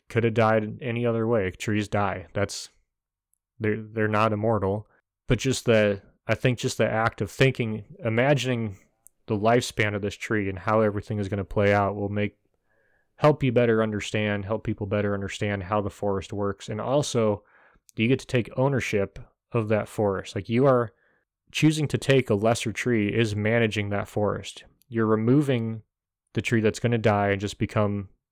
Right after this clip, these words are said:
just downed woody debris, fuel for a wildfire.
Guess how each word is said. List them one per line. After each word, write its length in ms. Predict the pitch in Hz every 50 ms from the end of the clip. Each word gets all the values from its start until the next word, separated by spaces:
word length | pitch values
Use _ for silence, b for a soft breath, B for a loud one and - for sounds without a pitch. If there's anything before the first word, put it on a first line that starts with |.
| _ _ _
just 340 | - 98 92 - - - -
downed 320 | - 104 98 98 - 110 104
woody 200 | 110 113 110 107
debris, 640 | 101 107 95 110 113 131 135 139 143 147 151 143 - _ _ _ _ _ _ _ _ _ _
fuel 380 | - - - 113 113 123 123
for 220 | - - 123 113 110
a 40 |
wildfire. 800 | 104 107 110 120 123 120 - - 135 123 120 120 120 123 123 113